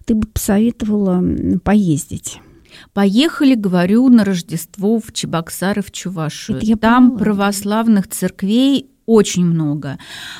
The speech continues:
Speaker 2: Вологда, в которой я недавно
Speaker 1: Да, вот
Speaker 2: была.
Speaker 1: про Вологду еще расскажи.
Speaker 2: Вологда прекрасна. Там легко дышится, там голубоватого цвета снег,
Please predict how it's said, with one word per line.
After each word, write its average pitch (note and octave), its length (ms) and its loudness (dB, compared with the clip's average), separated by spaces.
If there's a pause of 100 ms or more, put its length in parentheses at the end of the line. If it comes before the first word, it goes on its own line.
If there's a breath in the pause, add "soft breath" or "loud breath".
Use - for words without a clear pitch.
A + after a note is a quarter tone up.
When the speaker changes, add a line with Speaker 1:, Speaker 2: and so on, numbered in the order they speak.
Speaker 2:
Вологда, G3+ 580 2
в - 100 -12
которой F3 380 -2
я E3 140 0
недавно F3 480 0
Speaker 1:
Да, E3 40 -2
вот G#3+ 200 0
Speaker 2:
была. A3 160 0
Speaker 1:
про C#4+ 140 6
Вологду A3 460 2
еще G3+ 160 -4
расскажи. C4 480 -2
Speaker 2:
Вологда B3+ 480 2
прекрасна. G3+ 640 -2
Там F#3+ 240 0
легко A3 380 0
дышится, A3 680 0
там F#3 300 0
голубоватого G3 720 0
цвета E3+ 760 -4
снег, A3 600 2